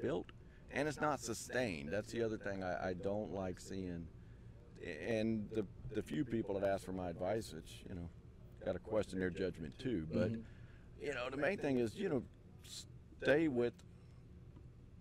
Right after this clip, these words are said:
Speaker 1: to whoever you're with, you know, and, and it's, it's that simple. That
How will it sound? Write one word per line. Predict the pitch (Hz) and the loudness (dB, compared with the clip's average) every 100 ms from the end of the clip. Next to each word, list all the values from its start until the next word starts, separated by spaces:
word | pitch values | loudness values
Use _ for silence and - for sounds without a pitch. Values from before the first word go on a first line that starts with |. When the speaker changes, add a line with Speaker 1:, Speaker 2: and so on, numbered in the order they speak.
| - - - - - - - - 101 | -14 -14 -16 -16 -16 -16 -16 -14 -2
Speaker 1:
to | 104 | 4
whoever | 131 135 120 | 4 4 4
you're | 110 113 | 2 4
with, | 117 180 - - - - - | 6 4 2 -8 -18 -16 -2
you | 113 101 | 2 2
know, | 95 104 | 4 4
and, | 104 | 4
and | 107 107 | 2 2
it's, | 104 - - - - - - - 92 | 0 -6 -8 -10 -14 -16 -16 -14 -4
it's | 101 127 | -2 4
that | 131 117 | 6 6
simple. | 120 113 98 | 4 2 2
That | 95 | 2